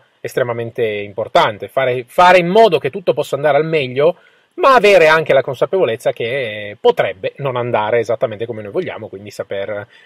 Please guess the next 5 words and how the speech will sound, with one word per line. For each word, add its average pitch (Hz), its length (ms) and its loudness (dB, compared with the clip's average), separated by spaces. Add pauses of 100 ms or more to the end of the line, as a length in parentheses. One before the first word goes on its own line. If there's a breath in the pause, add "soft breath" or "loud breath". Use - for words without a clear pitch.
(100)
reinventarsi, 117 760 -4
saper, 104 400 -8 (260)
insomma, - 680 -10
riuscire 131 540 0
a 117 280 0